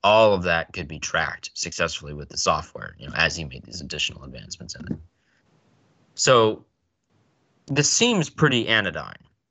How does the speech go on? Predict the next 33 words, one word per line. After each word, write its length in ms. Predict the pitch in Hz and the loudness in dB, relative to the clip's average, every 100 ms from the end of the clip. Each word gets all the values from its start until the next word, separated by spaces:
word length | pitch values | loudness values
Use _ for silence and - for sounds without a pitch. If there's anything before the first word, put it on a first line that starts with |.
| _ | _
It 120 | 107 | -6
seems 460 | - 139 123 110 113 | -4 -4 -4 -4 -2
like, 280 | 104 95 110 | -2 -2 -2
you 60 | |
know, 160 | 92 82 | -2 0
what's 220 | 90 - | -2 2
really 200 | 147 123 | 4 4
going 240 | 110 104 | 2 2
on 200 | 98 98 | 4 4
here 160 | 95 95 | 2 0
is 120 | 87 | -2
there's 120 | 92 | -4
a 40 | 87 | 0
very 240 | 101 127 | 4 4
smart 340 | - 110 98 - | 4 2 2 4
guy 400 | 82 82 80 - _ _ _ _ | 4 4 2 -6 _ _ _ _
who 140 | 95 | -4
used 380 | 90 101 113 - | 0 2 2 0
to 100 | 107 | 0
work 400 | 90 90 85 - 78 - | 4 4 4 0 -10 -2
at, 480 | 85 82 - - - _ _ 87 | 2 2 0 -8 -10 _ _ 0
uh, 260 | 82 76 | 2 2
the 140 | 80 110 | 2 2
N 120 | 117 | 2
S 200 | 101 - | 0 0
A, 320 | 85 80 76 - _ _ _ _ _ | 2 2 -2 -12 _ _ _ _ _
who, 500 | 98 90 85 82 80 82 | 0 2 2 -2 -6 -6
uh, 240 | 76 - | -4 -4
is 180 | 95 95 | -2 0
sort 300 | - - 131 | 0 4 6
of 140 | 113 104 | 6 6
a, 580 | 95 90 85 80 73 - 78 | 6 4 4 0 -6 -10 -14
uh, 380 | 67 65 62 | -12 -12 -14